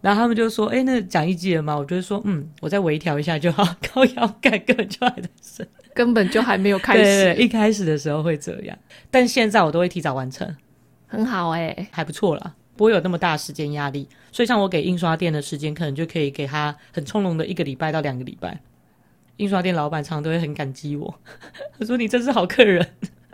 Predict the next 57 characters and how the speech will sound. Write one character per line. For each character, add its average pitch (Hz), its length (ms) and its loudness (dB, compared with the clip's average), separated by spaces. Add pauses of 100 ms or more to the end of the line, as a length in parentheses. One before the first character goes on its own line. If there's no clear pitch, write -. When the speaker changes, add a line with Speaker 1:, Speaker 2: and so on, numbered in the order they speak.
(240)
Speaker 2:
好 285 120 2
有 302 180 6
趣 - 240 0
哦， 185 160 6
所 277 160 0
以 285 80 2 (220)
你 190 160 2
真 254 180 4
的 240 80 4
是 233 160 -6
因 233 120 2
为 - 0 -
Speaker 1:
我 226 100 8
才 220 140 8
知 214 80 2
道 254 140 8
这 254 140 6
一 254 40 8
行 202 160 6
原 185 160 6
来 185 80 6
有 175 60 2
这 233 140 -2
么 214 100 0
多 196 180 4
人 175 120 4
是 175 60 -4
这 170 100 4
样。 190 460 0 (600)
Speaker 2:
你 240 120 2
真 302 140 2
的 294 100 2
是 285 140 -2
因 285 100 0
为 277 100 2
跟 262 140 2
我 220 160 4
在 214 220 0
一 214 40 0
起 202 180 -6
才 196 160 -4
变 208 260 0
得 175 200 0
比 170 160 -8
较 190 460 0
会 208 340 -2
安 185 260 -2
排 196 220 -4
自 - 180 -10
己 165 140 -6
的 - 540 -6
行 170 300 -6
程 - 280 -6 (140)
跟 170 540 -6
工 180 220 -2
作 175 280 -2
的 - 360 -8